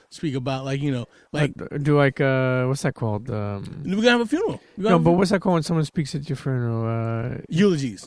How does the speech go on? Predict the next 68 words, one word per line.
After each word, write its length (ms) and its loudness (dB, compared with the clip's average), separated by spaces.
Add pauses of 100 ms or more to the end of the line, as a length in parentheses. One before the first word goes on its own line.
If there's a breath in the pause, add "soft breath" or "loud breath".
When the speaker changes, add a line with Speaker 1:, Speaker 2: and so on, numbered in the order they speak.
Speaker 2:
eulogy. 320 6
Speaker 1:
Eul-, 140 4
yes, 240 4
yes, 120 -6
Speaker 2:
Hey, 80 0
Speaker 1:
yes, 40 6
Speaker 2:
you 60 8
want 120 8
Speaker 1:
yes, 80 6
Speaker 2:
me 0 -
to 60 8
do 40 10
a 40 8
Speaker 1:
yes. 60 6
Speaker 2:
eulogy 400 4
on 100 2
Speaker 1:
Yes, 240 4
Speaker 2:
that? 60 -6
Speaker 1:
we're 40 -4
gonna 100 0
do 80 2
Speaker 2:
Okay. 80 -2
Speaker 1:
a 20 -4
bunch 160 -2
of 60 -2
eulogies. 340 0
We're 80 -4
gonna 80 -4
do 140 -4
a 40 -6
bunch 220 -4
of, 100 -6 (220 loud breath)
and 200 -2
what 100 4
I'm 100 -2
hoping 300 0
is 100 -2
that 120 -2
we 100 -4
get 120 -4
a 40 -6
lot 120 -2
of 80 -4
people, 160 -10
like, 180 -8 (300 loud breath)
I 100 8
wanna, 300 4 (100)
I 100 -2
wanna 180 2
be 120 -4
part 300 -2
of 80 -2
it 80 -6
too. 160 -6
Like, 200 -6
like, 200 -8
I 160 -4
wanna 160 0
be 100 -2
like, 140 -4
"Yo, 160 -4 (280 soft breath)
I 100 -8
never 260 -2
liked 320 -4 (240)
fucking 300 -6
Dallas 340 -8
Penn." 220 -12 (160)
Speaker 2:
Mm. 260 -6